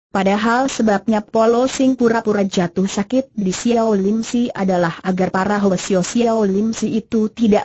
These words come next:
menaruh curiga padanya, dengan demikian ia dapat menyelundup ke Chongkeng Lo untuk mencuri kitab.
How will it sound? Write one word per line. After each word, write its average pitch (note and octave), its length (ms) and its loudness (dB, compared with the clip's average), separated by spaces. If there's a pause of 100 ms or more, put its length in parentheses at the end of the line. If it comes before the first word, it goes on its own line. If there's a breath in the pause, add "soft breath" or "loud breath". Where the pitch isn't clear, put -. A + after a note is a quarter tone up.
menaruh G3 480 0
curiga F#3+ 480 0
padanya, F3+ 720 -2 (160)
dengan A3 320 2
demikian A#3 560 2
ia F#3+ 160 0
dapat B3+ 400 -2
menyelundup A3 560 0
ke B3 160 0
Chongkeng G#3+ 560 0
Lo A#3 240 2
untuk G#3 320 -2
mencuri G3+ 480 0
kitab. G3 400 -4